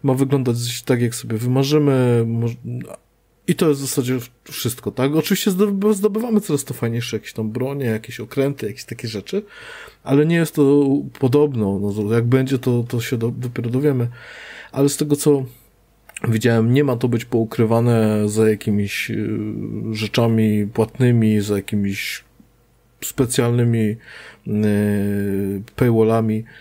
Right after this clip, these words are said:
Po prostu, po prostu gramy i, i dostajemy różne fajności. To jest chyba taka gra, na którą najbardziej czekam, bo też wszyscy w redakcji jakiegoś takiego hype'u żeśmy dostali na to i czekamy. Czekamy do marca,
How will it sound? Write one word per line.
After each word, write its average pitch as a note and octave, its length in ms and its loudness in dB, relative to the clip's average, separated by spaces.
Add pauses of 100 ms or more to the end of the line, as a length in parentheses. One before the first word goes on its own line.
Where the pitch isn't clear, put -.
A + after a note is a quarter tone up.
(320)
Po - 120 -6
prostu, C3+ 540 -2
po A#2+ 100 -10
prostu B2 260 -6
gramy A2+ 460 2
i, G#2+ 200 -4
i G#2+ 60 -4
dostajemy G#2+ 440 -2
różne G2+ 220 -6
fajności. G2 540 -4 (880)
To G3+ 100 2
jest F3+ 140 2
chyba D3+ 180 2
taka C#3+ 240 -2
gra, C3+ 200 2
na C3+ 100 2
którą C3 200 0
najbardziej C3 320 0
czekam, D3+ 280 0
bo C#3 80 2
też C#3+ 160 -6
wszyscy E3 320 0
w C#3+ 40 4
redakcji C#3+ 420 0
jakiegoś A#2 300 -2
takiego - 280 -2
hype'u B2+ 300 2
żeśmy G#2+ 260 -2
dostali G#2 300 0
na A2 180 2
to D3+ 320 2 (360)
i C3+ 60 2
czekamy. F#2+ 420 0
Czekamy C3 400 0
do A#2+ 100 2
marca, B2+ 540 0